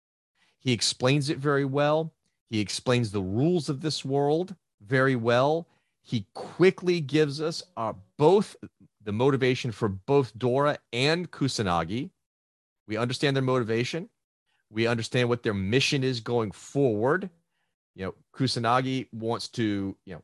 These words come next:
help people, save people from bad guys, and Dora d-, wants the same, but he has the additional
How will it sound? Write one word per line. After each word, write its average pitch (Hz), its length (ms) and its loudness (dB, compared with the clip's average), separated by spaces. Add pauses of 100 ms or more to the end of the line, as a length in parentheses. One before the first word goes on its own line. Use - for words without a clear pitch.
(120)
help 135 260 0
people, 139 500 -2 (180)
save 135 340 0
people 131 320 -2
from 107 440 0 (640)
bad 120 280 4
guys, 120 480 2 (720)
and 117 640 4 (160)
Dora 143 300 6
d-, 120 180 0
wants 123 260 -2
the 110 100 -6
same, 147 440 0
but 135 140 -4
he 175 200 -4
has 143 300 0
the 127 320 0 (280)
additional 131 1000 2